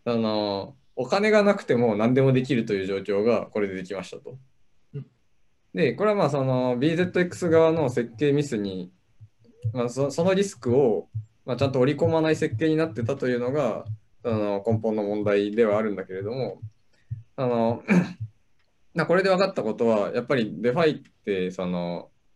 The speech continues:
Speaker 1: 流動性が低くて、で、そこの中で決まるような価格っていうのは、
Speaker 2: うんうんうん。
Speaker 1: まあ、今回ゼロ円でできたけれども、まあ、比較的少額でも相場はまあ動いちゃうわけなんですよね。で、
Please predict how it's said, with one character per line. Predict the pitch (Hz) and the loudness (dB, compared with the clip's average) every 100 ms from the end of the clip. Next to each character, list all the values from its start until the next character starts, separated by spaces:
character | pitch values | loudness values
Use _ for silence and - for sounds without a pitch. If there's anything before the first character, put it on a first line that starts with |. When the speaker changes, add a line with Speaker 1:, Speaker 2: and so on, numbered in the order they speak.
| _ _ _ _ _ | _ _ _ _ _
Speaker 1:
流 | 165 | 0
動 | 160 175 | 2 2
性 | 165 | 2
が | 156 | 2
低 | 156 143 | 0 -6
く | - | -10
て、 | - 107 90 - | -4 -4 -4 -6
で、 | 117 | -8
そ | 135 | -4
こ | 131 170 | -2 0
の | |
中 | 175 196 131 | 0 2 0
で | 104 | 0
決 | - | -2
ま | 104 | -2
る | 104 | 0
よ | 104 | 0
う | 95 | -2
な | 95 | -6
価 | 98 | -10
格 | 92 90 95 | -10 -8 -10
っ | |
て | - 98 | -6 -6
い | |
う | 87 | -4
の | 90 | -4
は、 | 90 80 - 110 131 | -4 -6 -14 -14 -10
Speaker 2:
う | |
ん | |
う | 123 | -10
ん | 123 131 | -12 -18
う | |
ん。 | 123 _ 139 | -20 _ -6
Speaker 1:
ま | 123 | -4
あ、 | 98 - _ _ _ | -4 -8 _ _ _
今 | 190 190 | -8 -4
回 | 110 | -2
ゼ | 104 | 2
ロ | 127 123 | 4 4
円 | 101 | 2
で | 90 | -2
で | 95 | -4
き | - | -4
た | 95 | -6
け | 95 | -6
れ | 87 | -6
ど | 92 | -6
も、 | 98 90 - | -4 -6 -6
ま | 135 | -4
あ、 | 127 | -4
比 | 135 | -2
較 | 175 | -4
的 | 175 185 | -2 -2
少 | 165 | 2
額 | 165 165 165 | 2 2 0
で | |
も | 143 104 | 0 -2
相 | 104 110 | -4 -2
場 | 110 | 0
は | 107 | 0
ま | 98 | 0
あ | |
動 | 101 | 0
い | 120 | 0
ち | 90 | -4
ゃ | |
う | |
わ | - | -8
け | |
な | - | -10
ん | 131 | -10
で | |
す | |
よ | 127 190 | -8 -8
ね。 | 110 _ _ _ 107 - _ _ _ - _ | -12 _ _ _ -20 -20 _ _ _ -20 _
で、 | 185 135 - | 0 0 -2